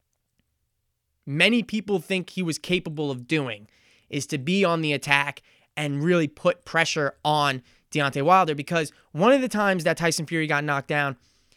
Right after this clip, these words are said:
he was backing straight up and he was pulling, he was pulling straight back instead of moving, you know, side to side, up, down, et cetera, moving his hands.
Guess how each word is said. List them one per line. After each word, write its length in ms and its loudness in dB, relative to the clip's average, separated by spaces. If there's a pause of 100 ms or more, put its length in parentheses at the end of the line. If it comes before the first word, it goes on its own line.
he 180 0
was 260 2
backing 520 2
straight 340 -6
up 200 -4 (180)
and 100 -8
he 60 -4
was 100 -6
pulling, 360 -4 (120)
he 120 -10
was 120 -8
pulling 300 -4
straight 420 -4
back 400 0 (1160)
instead 400 0
of 160 -2
moving, 340 -4
you 60 -2
know, 100 -4
side 320 0
to 80 -16
side, 380 2 (520)
up, 280 -2
down, 460 -4 (180)
et 100 -12
cetera, 400 -2
moving 240 -4
his 120 -6
hands. 460 -6